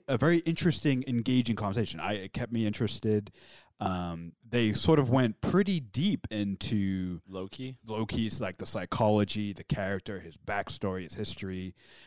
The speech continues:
Speaker 1: why he does what he does. And I think what the main thing I got from it is that it, it's, it's set a-, it seems to be setting up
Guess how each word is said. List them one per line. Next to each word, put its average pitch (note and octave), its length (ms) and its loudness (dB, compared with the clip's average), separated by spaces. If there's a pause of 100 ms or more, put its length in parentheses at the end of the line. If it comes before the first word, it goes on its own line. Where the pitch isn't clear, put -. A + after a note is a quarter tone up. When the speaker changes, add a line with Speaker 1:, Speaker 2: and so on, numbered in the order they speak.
(160)
Speaker 1:
why A2+ 360 0
he A#2+ 240 2
does G#2 420 2
what G2+ 180 0
he F2+ 160 -8
does. F#2 500 -6 (480)
And A#2 420 4
I A2 100 2
think C#3+ 380 2 (420)
what C3 280 4 (300)
the B2 80 2
main C3+ 160 8
thing - 200 -4
I G2 180 -2
got A#2 180 4
from B2+ 120 4
it A#2+ 120 6
is F#2+ 120 2
that G#2 140 2
it, G2 260 -4
it's, - 420 -4 (320)
it's G#2+ 160 0
set D#3 320 4
a-, D#3 160 2
it A#2 240 -4
seems E3 220 4
to D#3 60 0
be A#2 100 2
setting E3+ 380 2
up D3+ 320 2